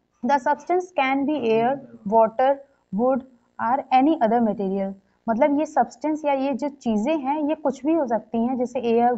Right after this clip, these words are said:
water, wood या कोई भी material हो सकता है। When these substance vibrate, they produce sound। जब ये सब चीज़ें vibrate करती हैं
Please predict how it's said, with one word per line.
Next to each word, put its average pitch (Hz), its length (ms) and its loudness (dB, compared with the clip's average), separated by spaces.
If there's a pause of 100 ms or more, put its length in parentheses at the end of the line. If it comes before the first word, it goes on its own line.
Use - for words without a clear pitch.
water, 214 400 -2
wood 226 380 0 (380)
या 269 100 6
कोई 311 240 4
भी 311 100 2
material 196 460 -2
हो 196 140 -4
सकता 190 340 -10
है। 101 160 -6 (520)
When 294 440 2
these 277 340 -2
substance 262 540 -2
vibrate, 220 580 0
they 294 220 2
produce 240 420 2
sound। 196 300 -6 (100)
जब 285 320 2
ये 285 80 -2
सब 311 240 -4
चीज़ें 254 320 -4
vibrate 226 640 -2
करती 214 460 -4
हैं 214 260 -4